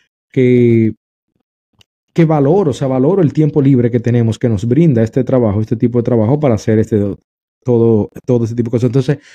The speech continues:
me alegra mucho que tú lo menciones y que estemos en sintonía en la misma página,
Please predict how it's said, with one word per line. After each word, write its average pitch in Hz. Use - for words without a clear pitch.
me 139
alegra 135
mucho 143
que 135
tú 135
lo 143
menciones 139
y 110
que 107
estemos 120
en 110
sintonía 131
en 113
la 110
misma 110
página, 120